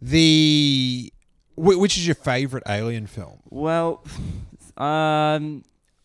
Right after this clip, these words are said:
Speaker 2: I actually haven't seen any of the original four Alien
Speaker 1: Oh my
Speaker 2: films
Speaker 1: God,
Speaker 2: yet.
Speaker 1: what are you doing?
Speaker 2: I don't know, and I'm a film student too, so
Speaker 1: And you
Speaker 2: that's
Speaker 1: do a
Speaker 2: a
Speaker 1: film
Speaker 2: bit
Speaker 1: podcast.
Speaker 2: Yes.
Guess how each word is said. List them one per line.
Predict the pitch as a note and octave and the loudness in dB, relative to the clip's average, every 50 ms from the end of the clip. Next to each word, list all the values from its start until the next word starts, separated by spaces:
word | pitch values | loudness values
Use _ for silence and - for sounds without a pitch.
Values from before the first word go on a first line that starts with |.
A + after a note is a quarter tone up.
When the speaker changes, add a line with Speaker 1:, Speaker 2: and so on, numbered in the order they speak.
| _ _ | _ _
Speaker 2:
I | C#3+ D3+ D#3+ - | -12 -10 -10 -10
actually | E3 F3 - - B3 A#3+ A3 | -10 -12 -10 -10 -10 -8 -6
haven't | A3+ F3+ D#3 D3+ - - - _ _ - | -6 -6 -6 -8 -10 -12 -18 _ _ -20
seen | - - C3 C#3 E3+ F3+ E3 C#3 A#2+ A2+ G2+ - _ | -12 -8 -6 -6 -4 -4 -4 -4 -6 -6 -8 -10 _
any | B2+ C#3 D3+ D3+ C3+ B2+ | -6 -4 -4 -2 -2 -4
of | A#2+ A#2+ A2+ | -4 -6 -6
the | B2 A#2 A2+ | -6 -4 -2
original | B2 B2+ B2 A#2+ B2 A#2 A#2 | -4 -4 -4 -4 -6 -6 -6
four | A2+ - B2+ A#2+ A2 G2+ | -6 -6 -4 -4 -4 -4
Alien | A#2+ C3 C3 A2+ G#2+ - F#3 | -4 -4 -4 -4 -2 2 4
Speaker 1:
Oh | G#3+ A#3+ B3 | 6 6 6
my | A#3+ A#3 G#3+ | 8 6 6
Speaker 2:
films | F3 D3+ | 6 8
Speaker 1:
God, | F#3+ G3 A3 B3 B3+ A#3+ G3 D3+ C#3 | 8 10 10 12 12 12 12 12 10
Speaker 2:
yet. | C3 | 8
Speaker 1:
what | F3+ G#3+ | 6 6
are | B3+ | 4
you | C4 A#3+ | 4 2
doing? | F#3 G3 A3 B3 C#4+ D4 A#3 D#3+ A#2+ - | 6 6 8 10 10 10 8 8 6 4
Speaker 2:
I | A#2 D3+ - - - - - | 2 -2 -2 -2 -4 -4 -2
don't | F3+ E3+ D#3+ - | -2 -2 -2 -2
know, | D3+ D3+ C#3+ | -2 -2 -2
and | C3+ A2+ C#3+ D3 | -2 -2 0 0
I'm | D#3 F3+ F#3+ | 0 0 -2
a | |
film | E3 - F#3 F#3+ F3 D#3 | -2 -2 -2 -2 -2 -4
student | - - C#3 B2 A#2 A#2+ - - | -6 -8 -8 -8 -8 -8 -10 -10
too, | - D#3 C3 A2 A2+ | -8 -6 -6 -6 -8
so | A2+ - C#3+ C3 C3 C3+ B2+ - _ _ _ _ _ _ - | -8 -8 -8 -6 -6 -6 -6 -8 _ _ _ _ _ _ -4
Speaker 1:
And | - | 0
you | G3 | 0
Speaker 2:
that's | A3+ B3 | 4 6
Speaker 1:
do | C4+ C4+ | 8 8
a | C4 - | 8 10
Speaker 2:
a | |
Speaker 1:
film | - B3+ B3+ B3 | 12 10 10 10
Speaker 2:
bit | B3 - | 10 10
Speaker 1:
podcast. | B3 C4 C4+ C4 - D4 A3+ F3 B2 G#2+ - | 10 10 10 10 8 10 10 10 10 8 6
Speaker 2:
Yes. | E3 F#3 F#3 E3+ D#3 C#3 - - - - - | 4 4 4 4 2 0 -2 -8 -12 -12 -14